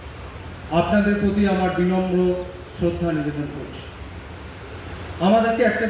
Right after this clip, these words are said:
বিষয় প্রথমে লক্ষ্য রাখতে হবে, এই কনভেনশনটাই কিন্তু আমাদের প্রথম কনভেনশন এমন নয়। জেলা শাসক মহোদয়া তার ঐকান্তিক উদ্যোগ এবং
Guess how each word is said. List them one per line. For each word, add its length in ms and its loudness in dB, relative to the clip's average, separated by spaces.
বিষয় 280 2
প্রথমে 280 2
লক্ষ্য 220 0
রাখতে 320 -2
হবে, 180 -2
এই 80 0
কনভেনশনটাই 840 2
কিন্তু 220 -4
আমাদের 280 2
প্রথম 260 2
কনভেনশন 520 4
এমন 180 2
নয়। 180 -4
জেলা 260 6
শাসক 260 2
মহোদয়া 520 4
তার 240 0
ঐকান্তিক 460 2
উদ্যোগ 260 4
এবং 140 2